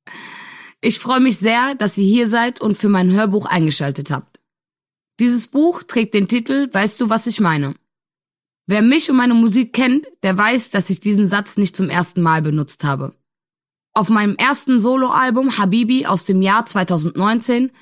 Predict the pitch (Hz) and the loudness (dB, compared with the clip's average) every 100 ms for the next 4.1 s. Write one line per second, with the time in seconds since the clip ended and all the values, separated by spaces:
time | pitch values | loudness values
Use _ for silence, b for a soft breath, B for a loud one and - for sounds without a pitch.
0 | b b - 285 294 - 214 185 - 202 | b b -4 -2 -2 0 0 0 0 -2
1 | 226 214 202 226 - 180 151 143 147 b | -2 -2 -2 -2 0 0 0 -2 -6 b
2 | b b b 196 202 208 196 202 190 170 | b b b 0 2 2 0 -2 -2 0
3 | 214 226 233 202 190 190 196 180 - 143 | 0 2 2 2 2 2 0 -2 -4 -6
4 | 139 | -8